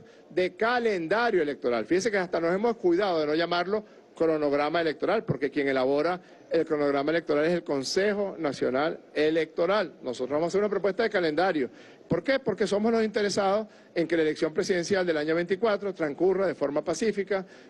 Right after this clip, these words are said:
transcurra de forma independiente, transfu-, transcurra proporcionándole garantías a todas y a todos, tanto a las candidatas y candidatos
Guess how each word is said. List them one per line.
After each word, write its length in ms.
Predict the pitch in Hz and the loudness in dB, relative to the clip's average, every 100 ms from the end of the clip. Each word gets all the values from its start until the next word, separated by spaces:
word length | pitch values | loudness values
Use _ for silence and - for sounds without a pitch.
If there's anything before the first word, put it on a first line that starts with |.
| - | -2
transcurra 500 | 160 151 202 190 160 | -2 2 2 2 0
de 120 | 139 | 0
forma 240 | 147 147 | 0 0
independiente, 840 | 160 160 175 180 214 208 185 202 196 - - | 0 0 -2 0 0 -2 -4 -6 -6 -16 -6
transfu-, 460 | 160 156 160 208 - | -2 -2 0 0 0
transcurra 640 | - 160 151 214 196 160 139 | -2 -2 2 2 2 0 -2
proporcionándole 680 | 156 147 139 147 143 160 175 | -2 -2 -2 -2 0 0 0
garantías 520 | 156 131 151 160 180 | 0 0 0 0 0
a 140 | 151 | -4
todas 460 | - 135 135 151 156 | -2 0 2 0 -2
y 80 | 151 | -2
a 60 | 131 | -2
todos, 340 | 147 135 113 - | 0 0 -2 -4
tanto 300 | 151 139 135 | -4 -2 0
a 20 | |
las 100 | 135 | -2
candidatas 480 | 131 135 135 143 202 | -2 0 2 2 0
y 40 | 208 | 0
candidatos 600 | 214 220 226 202 214 | 0 0 0 -2 -4